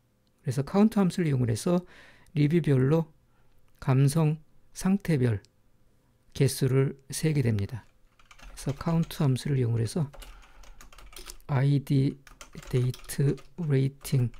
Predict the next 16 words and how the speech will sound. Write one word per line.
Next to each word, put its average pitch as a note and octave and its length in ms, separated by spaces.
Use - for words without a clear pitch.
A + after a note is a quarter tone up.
변수를 C3+ 680
유지를 A#2+ 460
하고요. D3+ 280
그 - 60
다음에 C3 300
센티멘트 D#3 920
열 C3 140
가지 D3 500
그룹핑을 B2+ 460
해서 C3+ 320
각 - 220
리뷰별 D3 500
감성 C#3 420
상태별 D3 840
출현 D#3 320
빈도를 B2+ 640